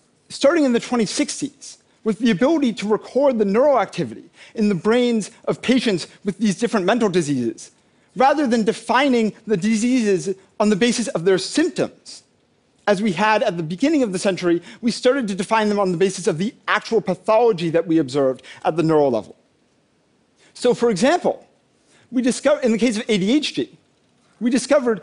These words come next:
that there are dozens of different diseases, all of which had been called A D H D at the start of the century, that actually had nothing to do with each other, except that they had similar symptoms. And they need to be treated in different ways. So it was kind of incredible,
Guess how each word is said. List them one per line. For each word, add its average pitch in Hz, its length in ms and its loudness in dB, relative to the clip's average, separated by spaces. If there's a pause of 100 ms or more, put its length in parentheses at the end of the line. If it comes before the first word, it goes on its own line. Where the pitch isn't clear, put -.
(120)
that 240 140 -2
there 233 100 4
are 220 100 2
dozens 196 640 0
of 160 160 -2
different 170 260 0
diseases, 135 600 -6 (440)
all 320 260 4
of 208 80 2
which 233 140 0
had 202 160 0
been 220 120 0
called 226 260 2
A 233 100 2
D 180 140 0
H 294 240 0
D 190 100 2
at 196 100 0
the 175 60 -10
start 330 220 0
of 294 80 -2
the 196 60 2
century, 156 460 0 (200)
that 262 140 -4
actually 262 260 2
had 196 160 2
nothing 262 540 0
to 233 100 0
do 226 260 -2
with 294 180 -2
each 165 160 -6
other, 110 240 -6 (540)
except 247 300 -2
that 262 120 0
they 202 120 0
had 190 180 0
similar 165 380 0
symptoms. - 680 -6 (720)
And 247 100 2
they 269 60 4
need 294 200 2
to 240 60 -4
be 269 100 0
treated 277 520 -2
in 226 140 -2
different 202 320 -4
ways. 220 600 -2 (520)
So 277 140 -2
it 277 40 2
was 247 100 0
kind 302 200 0
of 233 60 0
incredible, 208 680 0